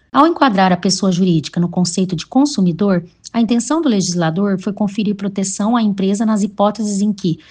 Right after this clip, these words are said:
participando de uma relação jurídica na qualidade de consumidora, sua condição ordinária de fornecedora não lhe proporcione uma posição de igualdade frente à parte contrária. Isso significa que a pessoa jurídica deve contar com o mesmo grau de vulnerabilidade que qualquer pessoa comum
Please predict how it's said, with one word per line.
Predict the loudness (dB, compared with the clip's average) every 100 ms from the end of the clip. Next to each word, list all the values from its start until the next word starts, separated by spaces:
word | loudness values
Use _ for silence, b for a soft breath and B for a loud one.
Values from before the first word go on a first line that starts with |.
| B -6
participando | -4 -4 -6 -4 0 2 2
de | 2
uma | 0
relação | 0 -2 -2 -2
jurídica | 0 -2 -4 -6
na |
qualidade | -2 -2 0 0 0 -2
de | -4
consumidora, | -6 -4 -4 -2 -2 0 -2 b b _ _
sua | -4 -2 0
condição | 0 -2 -2 -2
ordinária | 0 -2 -2 -2 -4
de | -4
fornecedora | -4 -4 -4 -4 -2 2
não | 2 2
lhe | 0
proporcione | -2 -2 -2 0 0
uma | 0 0
posição | -2 -4 -2 -2
de | 0
igualdade | 0 -2 0 0 -2 -6 b b b
frente | -4 -2 0
à | 0
parte | 0 -2 -2
contrária. | -2 0 2 0 -2 -8 _ _ _
Isso | 2 2 0
significa | 0 2 0 2 2 2 0
que | -2
a |
pessoa | -2 0 0
jurídica | 0 -2 -2 -4
deve | -2 -2 -2
contar | -2 -2 0 -2
com | -2
o |
mesmo | 0 2 2
grau | 2 0 0
de | -2
vulnerabilidade | 0 0 2 0 0 0 0 2 0 0 -4
que | -2
qualquer | 0 0 0 -2 0
pessoa | -2 -2 -2
comum | 0 2 2 0